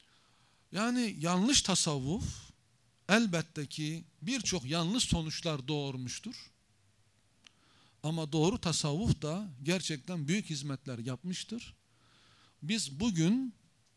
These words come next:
tasavvufu inkar değil de yanlışını doğrusunu ayırmakla mükellefiz. Bize lazım tasavvuf. Tasavvuf benzin,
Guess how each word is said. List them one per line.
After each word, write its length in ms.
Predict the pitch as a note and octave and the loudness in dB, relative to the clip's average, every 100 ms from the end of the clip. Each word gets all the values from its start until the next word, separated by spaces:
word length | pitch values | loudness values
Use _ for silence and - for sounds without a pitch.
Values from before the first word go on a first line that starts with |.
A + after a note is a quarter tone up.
| _ _ _ _ _ | _ _ _ _ _
tasavvufu 500 | D3+ D3 F3 F#3 D#3+ | -6 -2 0 0 0
inkar 500 | F#3 E3 - E3+ C#3+ | 2 0 2 0 0
değil 300 | C4+ D4 G#3 | 0 0 0
de 180 | C#3 G#2 _ _ _ _ _ | -4 -8 _ _ _ _ _
yanlışını 720 | B2+ D3+ D#3+ D#3+ E3 F3+ A3 F3 | -8 -4 -2 0 0 0 -2 0
doğrusunu 520 | E3+ E3+ - F#3+ D3+ | 0 0 0 -2 2
ayırmakla 600 | D#3 D#3+ D#3+ E3+ - C3+ | 2 4 2 0 -2 -2
mükellefiz. 920 | C3 - B2+ A#2+ A2 G2 - - - _ _ _ _ _ _ _ _ _ _ - | -2 -4 -4 -4 -6 -8 -10 -10 -12 _ _ _ _ _ _ _ _ _ _ -8
Bize 220 | C3 D3+ | -4 0
lazım 400 | A3 G3 D3 C#3 | 0 -2 -2 -4
tasavvuf. 520 | B2 C3+ C#3+ C3 B2+ - - - _ - - | -6 -6 -4 -6 -6 -10 -16 -20 _ -20 -10
Tasavvuf 460 | D3 C#3 F#3 C3+ A#2 | -6 -4 -4 -2 -2
benzin, 500 | D3 C#3 E3 D3 | 0 0 0 -2